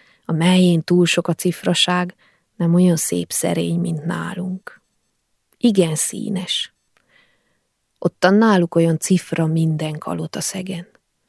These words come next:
Minden leány, mint a karácsonyfa. Pedig mind reformátusok vannak arra is. A legénynek meg bőg agya. Nem olyasmi harisnya, mint nálunk.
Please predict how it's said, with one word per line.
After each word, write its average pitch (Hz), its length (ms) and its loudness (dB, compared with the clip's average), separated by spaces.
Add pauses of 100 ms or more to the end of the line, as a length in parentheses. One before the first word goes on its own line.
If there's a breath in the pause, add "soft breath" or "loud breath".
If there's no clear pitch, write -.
(200)
Minden 180 440 6
leány, 180 400 4
mint 170 240 0
a 165 60 -6
karácsonyfa. 156 920 -6 (1200)
Pedig 160 300 0
mind 202 300 8
reformátusok 170 920 2
vannak 175 360 2
arra 160 340 2
is. - 420 -8 (1160 soft breath)
A - 100 0
legénynek 175 580 4
meg 170 180 2
bőg 160 380 4
agya. 151 380 -2 (540)
Nem 170 240 0
olyasmi 185 400 4
harisnya, 160 460 0
mint 160 260 0
nálunk. 160 720 -4